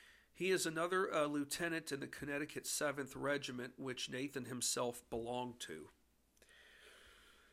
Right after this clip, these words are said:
So for John, uh, Belcher and Nathan Hale, they are both assigned to establish or set up a brigade in southern Connecticut, along with coordinating a march to Boston.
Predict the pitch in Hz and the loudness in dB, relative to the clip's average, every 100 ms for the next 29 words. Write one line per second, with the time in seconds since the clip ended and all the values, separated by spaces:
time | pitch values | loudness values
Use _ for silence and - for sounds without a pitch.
0 | - _ - - 170 165 160 139 175 185 | -20 _ -4 6 6 6 0 4 4 4
1 | 185 - 160 139 143 147 165 - 147 135 | 2 2 4 4 4 4 4 2 0 2
2 | 139 143 127 117 147 147 147 135 131 127 | 0 0 -2 -4 -2 0 0 0 0 0
3 | 151 185 190 - - 147 147 147 143 135 | 0 -2 -2 -2 0 0 0 -4 -6 -4
4 | 123 - 147 147 143 135 - 120 - 147 | -2 0 2 2 2 0 0 0 2 2
5 | 143 - 120 127 120 135 143 143 139 120 | 2 0 -2 -2 -2 2 2 2 0 -2
6 | - - 139 151 139 - 135 143 143 - | -2 0 0 -2 -6 -8 -4 -2 -2 -4
7 | 107 - - - - - - - 135 147 | -6 -6 -18 -20 -20 -20 -20 2 6 8
8 | 151 143 - - 143 147 143 139 127 117 | 6 4 -4 0 2 4 4 2 -2 -4
9 | 131 131 - - 117 135 135 131 - 147 | 0 0 0 -4 0 2 2 0 -4 -8
10 | 101 | -16